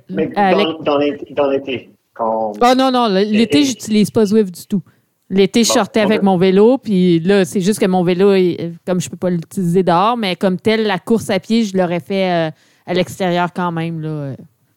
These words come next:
Speaker 2: durant
Speaker 1: Ouais.
Speaker 2: l'hiver.
Speaker 1: Et aussi, comme c'est chez toi, s'il pleut dehors et tout ça,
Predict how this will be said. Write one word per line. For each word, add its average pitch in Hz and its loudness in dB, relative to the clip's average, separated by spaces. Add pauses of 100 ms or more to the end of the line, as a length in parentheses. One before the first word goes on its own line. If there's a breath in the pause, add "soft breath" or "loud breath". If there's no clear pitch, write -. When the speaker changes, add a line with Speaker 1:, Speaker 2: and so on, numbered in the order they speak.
(260)
Speaker 2:
durant 160 -2
Speaker 1:
Ouais. - -4
Speaker 2:
l'hiver. 139 -6
Speaker 1:
Et - 2
aussi, 147 0
comme 120 -2
c'est 135 -6
chez - -4
toi, 135 2
s'il 117 -6
pleut 120 -6
dehors 113 0
et 107 -10
tout 113 -14
ça, - -10